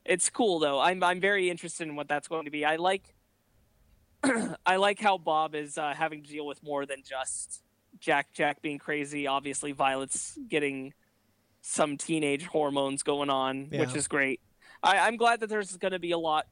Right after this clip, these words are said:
Speaker 1: I, I was nervous that this was gonna be a lot of Elastigirl doing the superheroics and Bob being at home taking care of Jack Jack, and the rest of it was kinda gonna fall to the wayside.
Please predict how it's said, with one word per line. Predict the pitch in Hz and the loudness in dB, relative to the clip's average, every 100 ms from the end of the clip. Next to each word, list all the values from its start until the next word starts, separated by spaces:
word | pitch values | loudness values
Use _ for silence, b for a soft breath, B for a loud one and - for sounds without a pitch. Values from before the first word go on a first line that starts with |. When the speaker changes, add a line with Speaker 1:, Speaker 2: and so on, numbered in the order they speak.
| _ | _
Speaker 1:
I, | 175 190 _ | 0 0 _
I | 175 185 | 0 0
was | 185 170 | -2 -4
nervous | 190 202 196 196 | -4 -2 -2 -8
that | - 165 160 | -2 -2 -2
this | 170 | -8
was | 170 | -8
gonna | - 156 | -4 -4
be | 151 160 | -2 -4
a | |
lot | 139 143 143 | -4 -4 -4
of | 139 139 - _ _ _ _ _ _ _ _ _ 185 | -6 -10 -20 _ _ _ _ _ _ _ _ _ 2
Elastigirl | 165 165 180 - 196 175 170 160 | 4 4 4 0 -8 -6 -4 -4
doing | 156 160 156 147 | -6 -6 -6 -6
the | 143 | -10
superheroics | - 170 160 156 151 147 139 139 - - | -8 -4 -4 0 2 2 2 0 -4 -4
and | 160 147 143 | 0 0 2
Bob | 151 139 139 139 - _ _ _ _ - | 2 4 2 -2 -18 _ _ _ _ 0
being | 165 143 | 2 2
at | 135 | 0
home | 147 | 0
taking | 139 151 139 | -2 -4 -2
care | 151 | -2
of | 135 | -2
Jack | 127 135 131 | 0 0 2
Jack, | 156 143 | 2 2
and | 143 | 0
the | 139 | -4
rest | 131 131 - | -4 -4 -2
of | 143 | -2
it | 135 | -2
was | 135 | -4
kinda | - 147 139 | -2 -2 0
gonna | 135 | -2
fall | - 147 139 | 0 0 0
to | |
the | 135 | -2
wayside. | 131 127 - 160 170 | -2 -2 2 4 2